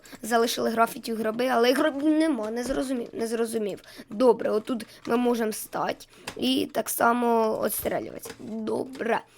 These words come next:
переходимо сюди. Заходимо в цей замок і, ой, отут стояли точно не таке було, точно не таке було. Там нібито якісь, м, як вам сказати, пакет.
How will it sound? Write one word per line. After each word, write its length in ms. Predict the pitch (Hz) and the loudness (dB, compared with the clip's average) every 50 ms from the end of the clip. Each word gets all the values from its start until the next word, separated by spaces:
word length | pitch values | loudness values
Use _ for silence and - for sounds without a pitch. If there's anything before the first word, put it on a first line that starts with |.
| - - - - | -14 -12 -6 -2
переходимо 680 | 233 233 254 233 - - 277 254 277 - 269 - 254 | 0 0 0 0 2 0 0 2 2 -2 0 -2 -2
сюди. 420 | - - - 220 202 208 196 - - _ _ _ _ _ _ _ _ _ _ _ _ - _ _ _ _ _ _ _ _ _ _ _ _ _ - | -4 -4 -6 -4 -2 -2 -4 -4 -8 _ _ _ _ _ _ _ _ _ _ _ _ -20 _ _ _ _ _ _ _ _ _ _ _ _ _ -10
Заходимо 500 | - - - 233 - 254 254 262 247 247 | -4 0 0 2 4 4 4 4 4 2
в 60 | 240 | 0
цей 260 | - - 247 240 247 | -2 0 0 2 0
замок 540 | 233 226 208 233 247 247 240 247 254 262 262 - - - | 0 -2 2 4 6 6 6 4 2 -2 -2 -4 -12 -6
і, 180 | - 269 269 277 - _ | -4 -4 -4 -4 -8 _
ой, 680 | - 269 262 269 269 262 247 - - 240 233 226 - - | -8 -6 -4 -2 -2 -2 -2 -2 -2 -2 -2 -4 -4 -2
отут 280 | - 240 - 294 294 285 | -2 0 0 0 0 0
стояли 480 | - - 247 254 247 247 240 247 240 233 | 0 0 2 4 6 6 6 6 4 0
точно 360 | - 214 220 208 220 226 220 | 0 -2 -2 -2 -2 -2 -2
не 140 | 220 220 220 | -2 -2 -2
таке 280 | - 220 - 226 220 | -2 -2 0 0 0
було, 260 | 214 220 226 240 233 | 2 2 2 2 2
точно 560 | 233 - - 247 254 240 233 - - 240 233 233 | 0 0 2 4 4 6 4 2 2 0 0 0
не 120 | 233 226 | 0 -2
таке 240 | - 226 214 233 220 | -2 -4 -2 -2 0
було. 200 | 226 226 233 226 | 2 2 0 0
Там 300 | 233 240 240 240 240 247 | 0 -2 -2 -2 -2 -2
нібито 340 | 240 233 220 233 220 233 233 | -2 -2 -2 -2 0 0 0
якісь, 380 | 233 220 220 - 240 220 220 214 214 - _ _ _ _ - 220 | 0 0 -2 -4 -8 -8 -8 -10 -12 -16 _ _ _ _ -8 -6
м, 640 | 220 220 214 208 208 202 202 202 208 214 208 208 _ _ - - _ _ _ _ _ _ _ - | -4 -4 -2 -4 -4 -4 -4 -6 -6 -8 -10 -14 _ _ -18 -18 _ _ _ _ _ _ _ -8
як 180 | - 311 - - | -6 -6 -6 -6
вам 160 | - - - | -10 -10 -12
сказати, 480 | - - - - - 143 131 _ - _ _ _ _ _ _ _ _ _ _ _ _ _ _ - | -14 -14 -12 -10 -10 -10 -12 _ -20 _ _ _ _ _ _ _ _ _ _ _ _ _ _ 0
пакет. 460 | - 262 254 254 - 208 214 214 | 0 0 0 0 -10 -10 -8 -8